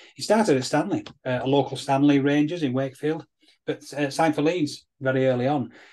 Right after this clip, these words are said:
But he came back to, uh, Wakefield in nineteen fifty-six when Don Fo-, Don Robinson moved to Leeds. Uh, and by the time he retired, ten years later,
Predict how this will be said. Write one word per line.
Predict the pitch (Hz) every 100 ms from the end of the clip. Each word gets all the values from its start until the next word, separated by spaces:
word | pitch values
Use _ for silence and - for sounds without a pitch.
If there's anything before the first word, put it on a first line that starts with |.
| -
But | -
he | 139
came | - 175 156
back | 175 180
to, | - 180 156 127
uh, |
Wakefield | 120 120 113 - 117
in |
nineteen | 127 123 127
fifty-six | 120 123 120 147 123 -
when | 127 123 123 120 123 139
Don | 131 120
Fo-, | 147 139 -
Don | 135 135
Robinson | 135 147 127 120 104 - _ _ _ _ _ _ _ _ -
moved | 143 131
to | 131
Leeds. | 123 135 120 - - - - - -
Uh, | 123
and | 120 123
by | 127 143
the | 131
time | 156 165
he | 170
retired, | 156 - 151 135 127
ten | 135 139
years | 135 127
later, | 135 135 127 127